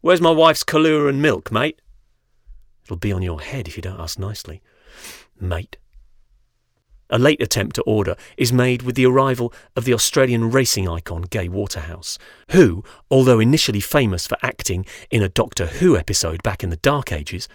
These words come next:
then married into money and became Horsey Girl number one.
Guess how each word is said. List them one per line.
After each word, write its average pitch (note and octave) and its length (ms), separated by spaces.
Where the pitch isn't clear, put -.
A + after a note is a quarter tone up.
then D#3 160
married B2+ 260
into A2 200
money F2 300
and A2+ 100
became G#2+ 280
Horsey F3+ 500
Girl C3+ 300
number B2 240
one. D#2+ 280